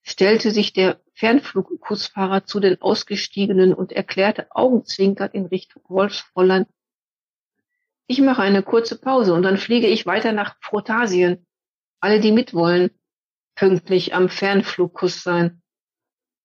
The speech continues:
Die anderen Fahrgäste entfernten sich in Richtung Innenstadt und riefen dem Fahrer noch zu: "Wir kaufen nur ein Salamibrot und sind dann zurück." Übrig blieben nur unser Fragesteller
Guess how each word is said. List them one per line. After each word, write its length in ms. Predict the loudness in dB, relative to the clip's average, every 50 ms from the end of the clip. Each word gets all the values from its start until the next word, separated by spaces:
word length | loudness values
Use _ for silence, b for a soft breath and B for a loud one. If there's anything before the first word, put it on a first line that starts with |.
| _ _
Die 140 | -6 -2 0
anderen 340 | 2 2 4 4 4 2 0
Fahrgäste 640 | 0 -4 -4 -2 0 2 2 0 0 -2 -8 -6 -4
entfernten 540 | -4 -4 -4 -4 -4 -4 -2 0 0 -2 0
sich 300 | 0 -2 -2 -2 -4 -4
in 80 | -2
Richtung 380 | 0 0 -2 -2 _ -4 -4 -2
Innenstadt 720 | 0 2 2 4 4 2 0 -2 -4 -4 -6 -6 -6 _ _ _ _ _ _ _ _ _ _ _ _
und 220 | -2 -2 0 2
riefen 300 | 2 2 2 2 0 0
dem 180 | 2 2 2 2
Fahrer 440 | 0 -2 -4 -4 -2 -2 0 0 2
noch 200 | 2 0 0 _
zu: 340 | _ -16 -2 0 0 0 0 _ _ _ _ _ _ _ _ _ -4
"Wir 100 | -4 -2
kaufen 340 | 0 -2 -2 0 0 2
nur 160 | 2 2 2 2
ein 140 | 0 0
Salamibrot 720 | 0 -2 -4 -2 -2 0 0 0 0 2 2 2 2 2 0
und 140 | -4 -2 -2
sind 180 | -2 -4 -2
dann 140 | -4 -6 -4
zurück." 360 | -4 -4 -2 -2 -2 -4 _ _ _ _ _ _ _ _ _ _ _ _ _ _ _ _ _ _ _ _ _ _ _ _
Übrig 400 | -2 0 0 0 -2 -2 -4 _
blieben 380 | -2 0 0 2 2 2 2
nur 300 | 2 2 2 0 -2 -2
unser 240 | -2 -2 -2 -2 -4
Fragesteller 880 | -4 -6 -6 -4 -4 -4 -6 -8 -10 -10 -6 -2 0 0 0 0 -2